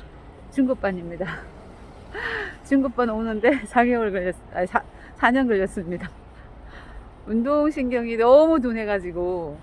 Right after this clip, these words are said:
학교 때는, 어, 고삼 때, 저희 때는 아시는 분은 아시겠지만, 어, 체력장이라는 게 있었어요, 대학 가려면.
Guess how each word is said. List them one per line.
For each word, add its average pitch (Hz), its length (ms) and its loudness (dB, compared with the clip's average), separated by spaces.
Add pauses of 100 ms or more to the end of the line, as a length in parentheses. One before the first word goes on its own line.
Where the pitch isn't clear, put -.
(140)
학교 247 240 -4
때는, 180 600 -2 (1700)
어, 185 360 -4
고삼 262 380 0
때, 208 520 0 (1300)
저희 269 200 2
때는 240 260 2
아시는 247 360 2
분은 233 180 -4
아시겠지만, 226 760 0 (840)
어, 185 120 -4
체력장이라는 269 880 2
게 180 100 -4
있었어요, 170 380 -8
대학 180 260 -2
가려면. 147 460 -6